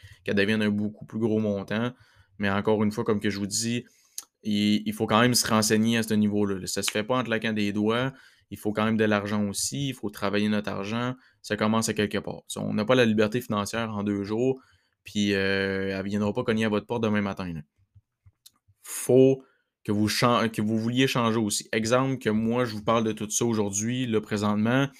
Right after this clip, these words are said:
ça vient vous chercher, ça vient vous parler. Vous vous rendez compte que finalement, ouais, ma job, euh, tu sais, oui, je l'aime bien, c'est bien le fun, puis tout,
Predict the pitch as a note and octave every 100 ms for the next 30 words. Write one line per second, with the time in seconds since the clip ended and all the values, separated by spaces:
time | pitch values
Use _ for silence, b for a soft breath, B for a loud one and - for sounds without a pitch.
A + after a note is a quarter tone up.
0 | B B B B B - - A#2 C#3 A#2+
1 | A#2 A#2+ D3+ C#3+ A#2 A#2+ G#2+ A#2+ G#2+ G#2+
2 | G2 b b - G#2 A2 A2+ A2 G#2+ C#3
3 | C#3 A2+ G#2+ B2+ A#2+ A2+ A#2 C3 D3 D3
4 | B B B B - A#2 A2 F#2+ F#2+ G#2
5 | D#3 C3 G2+ F#2+ F#2+ F#2+ F#2+ - A#2+ A#2
6 | G#2 G#2 G#2 C3 A#2+ G#2 G#2 G2+ G#2+ C#3
7 | D3 C3+ G#2+ G2+ F#2+ - C3 C#3+ C#3+ B2+
8 | - C3 D3+